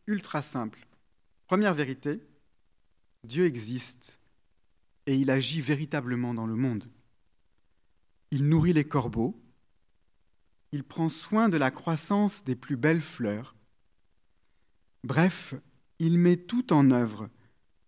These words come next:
conformément aux décisions de sa volonté. C'est lui qui nous donne tout avec abondance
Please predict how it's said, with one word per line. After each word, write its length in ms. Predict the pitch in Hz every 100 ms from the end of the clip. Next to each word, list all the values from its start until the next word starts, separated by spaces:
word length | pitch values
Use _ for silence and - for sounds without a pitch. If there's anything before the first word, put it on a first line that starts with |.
| _
conformément 720 | - 175 175 185 175 170 175 170
aux 100 | 135
décisions 640 | 135 131 143 127 131 151
de 140 | 127
sa 180 | 120 127
volonté. 540 | 113 123 117 104 104 92 _ _ _ _ _ _ _ _ _ -
C'est 220 | - 160
lui 360 | 156 202 226 - - _ _ -
qui 140 | 147
nous 140 | 147
donne 300 | 139 147 143
tout 380 | 139 - 190 170 - _ -
avec 320 | 120 123 - -
abondance 840 | 160 143 147 123 113 107 - -